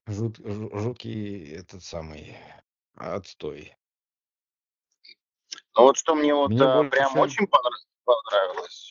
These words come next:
Speaker 2: э, извините, я вас перебью. А, вот поста-, э, предос-, представили новую систему, а, тоже, которая вот, ну, вот на самом деле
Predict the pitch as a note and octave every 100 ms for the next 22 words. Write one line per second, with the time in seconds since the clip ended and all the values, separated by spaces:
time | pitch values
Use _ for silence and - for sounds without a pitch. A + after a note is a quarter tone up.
0 | - F2+ F2 E2+ - - - - - F#2
1 | F#2 - - G2+ - F2+ - _ - -
2 | _ - G#2 G#2 G2+ G2+ F#2+ F#2 - G#2+
3 | - B2 A#2+ - C3+ B2 A2+ A2+ G#2+ A#2
4 | B2+ - - B2+ - - - C#3+ C3 G#2+
5 | G2+ F2 - B2 C3+ A2+ G2 F#2 - -
6 | - C3 F3 G#2+ - _ _ _ - F#2+
7 | F#2+ F#2 F2+ F2+ F2+ D#2 _ _ _ _
8 | _ _ _ _ _ _ _ _ - D3+
9 | B2 F#2+ G2+ A#2 G#2+ F#2+ F#2 _ _ _
10 | _ _ A#2+ A#2 - A#2 - D3 F3+ E3+
11 | D#3 D#3+ D#3+